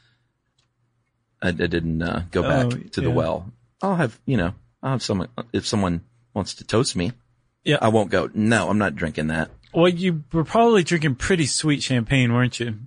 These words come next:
Speaker 1: Mm, I don't
Speaker 2: Usually the,
Speaker 1: remember.
Speaker 2: the higher the sugar content in anything, the, the more, um, of a hangover you're gonna have.
Speaker 1: Yeah, I don't know.
Speaker 2: Huh.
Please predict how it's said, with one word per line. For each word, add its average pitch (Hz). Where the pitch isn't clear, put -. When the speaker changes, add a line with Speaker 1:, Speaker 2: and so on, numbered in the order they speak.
Speaker 1:
Mm, 156
I 156
don't 147
Speaker 2:
Usually 160
the, 196
Speaker 1:
remember. 80
Speaker 2:
the 139
higher 160
the 135
sugar 139
content 131
in 127
anything, 127
the, 113
the 120
more, 120
um, 113
of 123
a 110
hangover 113
you're 110
gonna 104
have. 120
Speaker 1:
Yeah, 92
I 104
don't 98
know. 90
Speaker 2:
Huh. 120